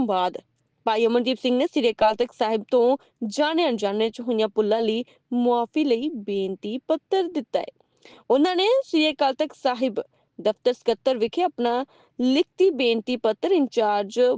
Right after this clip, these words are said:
ਬਗੀਚਾ ਸਿੰਘ ਨੂੰ ਸੌਂਪਿਆ। ਪੱਤਰ ਵਿੱਚ ਉਹਨਾਂ ਨੇ ਦਰਜ ਕੀਤਾ ਕਿ ਆਨੰਦ ਕਾਰਜ ਦੌਰਾਨ ਜੇਕਰ ਮਰਿਆਦਾ ਸੰਬੰਧੀ ਕੋਈ ਅਣਜਾਣੀ ਗਲਤੀ ਹੋਈ ਹੈ ਤਾਂ ਉਹ ਪੂਰਨ ਨਿਮਰਤਾ ਨਾਲ ਮਾਫ਼ੀ ਮੰਗਦੇ ਨੇ।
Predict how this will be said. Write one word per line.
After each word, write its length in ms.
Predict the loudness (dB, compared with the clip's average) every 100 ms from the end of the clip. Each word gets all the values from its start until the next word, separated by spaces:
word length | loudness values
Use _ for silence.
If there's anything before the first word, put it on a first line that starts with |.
| -2
ਬਗੀਚਾ 500 | -4 -2 -4 -2 -2
ਸਿੰਘ 320 | -4 -2 0 2
ਨੂੰ 120 | 0
ਸੌਂਪਿਆ। 420 | -4 -8 -6 -8 -8 _ -4
ਪੱਤਰ 340 | -4 _ -4
ਵਿੱਚ 280 | -2 -4 -8 -6
ਉਹਨਾਂ 260 | -2 0
ਨੇ 120 | 0
ਦਰਜ 300 | 0 0 -2 -4
ਕੀਤਾ 320 | -6 -2 -4 -4 _ _ _ _ -4
ਕਿ 120 | -2
ਆਨੰਦ 400 | 0 2 2 4 2 0
ਕਾਰਜ 360 | 0 0 -2
ਦੌਰਾਨ 360 | -2 0 0 0
ਜੇਕਰ 340 | 0 0 0
ਮਰਿਆਦਾ 420 | 2 2 0 0 -2
ਸੰਬੰਧੀ 340 | -2 -2 0
ਕੋਈ 240 | -2 0
ਅਣਜਾਣੀ 800 | 0 0 -2 -2 0 0 2 0 -2 -12 _ -6 0
ਗਲਤੀ 380 | 0 2 2 2
ਹੋਈ 400 | 0 0 2 2 0
ਹੈ 60 | -2 _ _ _ _
ਤਾਂ 100 | 0
ਉਹ 200 | 2 2 0
ਪੂਰਨ 340 | 0 2 2 2
ਨਿਮਰਤਾ 420 | 2 0 0 -2
ਨਾਲ 240 | 0 -2
ਮਾਫ਼ੀ 440 | -2 0 -2 -2 -2
ਮੰਗਦੇ 400 | -2 -2 0 0
ਨੇ। 180 | 2